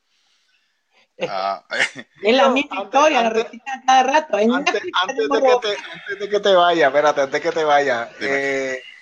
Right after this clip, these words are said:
Speaker 3: sabes que cancelaron, esto es aparte de Robotech, sabes que cancelaron Luke Cage y Iron Fist.
Speaker 2: No. A mí,
Speaker 3: Sí,
Speaker 2: a mí
Speaker 3: claro.
Speaker 2: Iron Fist no me importaba un,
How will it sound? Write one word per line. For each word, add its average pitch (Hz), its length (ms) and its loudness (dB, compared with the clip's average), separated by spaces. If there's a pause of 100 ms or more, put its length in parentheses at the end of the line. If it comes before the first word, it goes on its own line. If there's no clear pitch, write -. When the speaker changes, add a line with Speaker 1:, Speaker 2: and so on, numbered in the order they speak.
Speaker 3:
sabes 156 440 2
que 180 200 0
cancelaron, 143 1200 2 (140)
esto 135 220 -2
es 175 40 4
aparte 170 360 2
de 156 60 2
Robotech, 147 340 -2
sabes 143 260 0
que 180 140 -4
cancelaron 151 920 0
Luke 143 320 -4
Cage 165 460 -2
y 143 100 -2
Iron 147 320 0
Fist. - 400 -14 (440)
Speaker 2:
No. 135 1000 0 (540)
A 120 100 -10
mí, 127 100 -10
Speaker 3:
Sí, 156 200 -4
Speaker 2:
a 143 100 0
mí 147 80 -4
Speaker 3:
claro. 156 160 2
Speaker 2:
Iron 160 160 -4
Fist 151 180 -14
no 143 120 -16
me 139 80 -18
importaba 127 420 -16
un, 113 340 -20